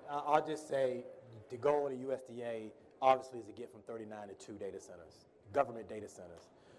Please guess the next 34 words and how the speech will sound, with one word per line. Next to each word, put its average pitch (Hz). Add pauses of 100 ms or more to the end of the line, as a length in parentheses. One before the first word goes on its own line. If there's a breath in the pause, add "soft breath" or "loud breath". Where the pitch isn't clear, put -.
(180 loud breath)
But 131
we 139
have 139
given 127 (120)
our 120
cus-, 127 (140)
our 117
employees 110 (380 loud breath)
or 127
our 120 (100)
agencies 117 (460 loud breath)
the 127
option 135 (140)
of 107
going 123
to 131
a 113
commercial 117
cloud 113
provider. 90 (580 loud breath)
So 117
we, 143
we're 139
putting 139
that 123
in 113
place. - (560 loud breath)
And, 123
uh, 117 (180)
we 139
wanna 143
make 131
sure 127
that 113